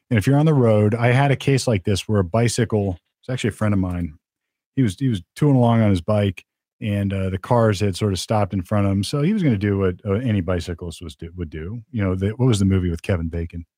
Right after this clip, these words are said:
Kevin Bacon was in a movie where he was a former stockbroker, like, lost all his dad money or something. So he quit being a stockbroker and, uh, became a bicycle delivery guy in one, in,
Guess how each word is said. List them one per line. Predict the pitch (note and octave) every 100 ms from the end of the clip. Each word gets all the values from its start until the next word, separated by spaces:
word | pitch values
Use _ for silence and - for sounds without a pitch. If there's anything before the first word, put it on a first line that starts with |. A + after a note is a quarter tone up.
| _ _ _ _ _ _ _ _ _ _ _
Kevin | D#3+ B2
Bacon | A2 G#2+
was | F#2+
in | F#2+
a |
movie | F#2 G2+ F#2+ F#2+
where | F2+
he | G#2+
was | F#2+
a | F2+
former | - A#2+ G#2
stockbroker, | - A2+ G#2+ - G#2+ G2 G2 F#2 - _ _ _ _ - A2+ -
like, | A#2+ F#2+
lost | G#2+ A2+ A2+ G#2
all | A2
his | F#2
dad | G#2 G2+
money | F#2+ F#2
or | F2+
something. | - G2 G2 F2+
So | -
he | F2
quit | - C3
being | A#2+
a | G2+
stockbroker | - G#2+ G2 - G2 F2 F#2+ F2 - _ _ _ -
and, | G2+ F2+ F2+ F2+
uh, | F2
became | F2 F#2+ G#2+ G2+
a | F#2+ F2
bicycle | - A2+ A2 A#2 G2+
delivery | F#2 F#2+ F#2+ G2
guy | F2+ F2 E2+ E2+ F2+ G#2+
in | F#2 F#2
one, | F#2 F#2+
in, | F#2 F2 E2